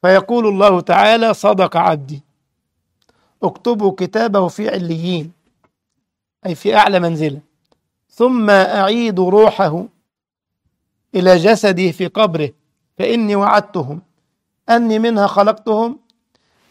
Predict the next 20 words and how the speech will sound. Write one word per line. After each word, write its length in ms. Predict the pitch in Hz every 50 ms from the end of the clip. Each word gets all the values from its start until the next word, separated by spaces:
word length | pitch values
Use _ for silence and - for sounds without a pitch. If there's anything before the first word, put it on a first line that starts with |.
| _
وفيها 480 | - 180 156 - 214 233 226 220 214 220
أعيدهم 720 | 208 208 214 226 226 196 220 214 220 233 240 247 277 - - -
ومنها 440 | 214 185 185 208 214 196 190 202 190
أخرجهم 440 | - 185 190 196 185 185 175 170 165
تارة 640 | - 196 185 190 196 190 185 196 208 214 233 247 - _ _ _ _ _ _ _ _ _ - 202
أخرى". 500 | 190 170 - - 165 151 147 147 - - _ _ _ _ _ _ _ _ _ _ _ _ _ _ _ _ _ _ _ _ _ _ -
في 60 | 196
الفترة 420 | 185 185 - 277 285 285 247 220
دي 100 | 214 240
بيكون 360 | 220 226 208 - - 226 226 208
الج-، 220 | 196 185 170 196
الجثمان 720 | - - 220 170 165 170 - - 190 202 220 226 226 226 - - 339
اتكفن 1040 | - - _ _ _ _ _ _ _ - 202 214 208 214 - - 214 208 214 226 240
واتغسل 720 | 202 185 170 175 196 214 202 - - - 220 214 202 233 262 _ _ _ _ _ _ _ _ -
وصلي 560 | 175 165 - 220 240 247 233 208 196 190 185
عليه 500 | 180 175 175 180 196 214 254 277 285 285
وبدأ 320 | 285 233 240 240 214 214
يتحط 360 | 214 208 - - 226 - -
في 100 | 170 156
القبر، 460 | 180 - - 165 147 135 _ _ _